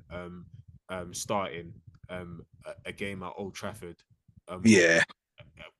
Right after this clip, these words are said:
Speaker 1: for, for, for, for, for, from, from minute one. Um,
Speaker 2: <laughs> Yeah, yeah.
Speaker 1: you need, you need maturity in a game like that. As much as we want excitement, you need maturity in a game like that. And I felt like there were moments in the game where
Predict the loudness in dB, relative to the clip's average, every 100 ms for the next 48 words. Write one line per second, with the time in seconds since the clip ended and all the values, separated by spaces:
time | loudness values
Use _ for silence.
0 | -20 -12 -10 -10 -12 -12 -10 -8 -8 -6
1 | -8 -8 -6 -6 -6 -8 -12 -12 -10 -8
2 | -8 -8 -8 -8 -10 -14 -20 -20 _ -14
3 | -8 -6 0 4 8 8 6 -4 -12 -2
4 | 2 4 4 0 -4 -2 -2 -2 -4 -2
5 | -2 -2 -4 -2 -2 -2 -4 -6 -4 -6
6 | -4 -6 -6 -6 -6 -4 -4 -6 -4 -2
7 | -2 -6 -8 -6 -4 -6 -6 -4 -4 -4
8 | -6 -4 -4 -6 -10 -8 -8 -8 -12 -10
9 | -10 -10 _ _ -20 _ -8 -6 -6 -10
10 | -14 -20 _ _ _ -8 -4 -2 0 -2
11 | -6 -4 -2 0 -2 -4 -6 -6 -4 -4
12 | -4 -6 -6 -8